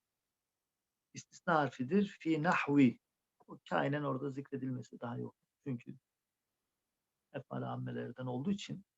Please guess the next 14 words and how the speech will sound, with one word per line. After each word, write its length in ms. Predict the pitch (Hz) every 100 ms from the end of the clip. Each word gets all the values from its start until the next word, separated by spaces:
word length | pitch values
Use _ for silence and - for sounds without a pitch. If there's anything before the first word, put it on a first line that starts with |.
| _ _ _
anlaşılır 520 | 156 139 123 - 131 -
zaten. 360 | 113 107 123 - _ _ _ _ _ _ 180
İn 260 | 185 170 -
kullu 460 | 202 202 175 165
nefsin 600 | 170 196 - - 202 - - _ _ _ -
lemma 540 | 135 170 185 170 151
aleyha 840 | 143 135 139 156 185 170 135 185 170
hafiz. 680 | - 165 131 - 160 156 - _ _ _ _ _ _ _ _ _ _ _ _ _ _ _ _ _ _ _ _ _ _ _ _ -
Evet. 380 | 156 156 - - _ _ _ _ _ _ _ _ _ _ _ -
Fi 320 | - 175 -
kıraati 480 | 165 180 185 175 165
teşdidi 800 | - 151 - - 190 170 160 190
fi 340 | 196 165 143 139
lemma 600 | 156 156 160 185 208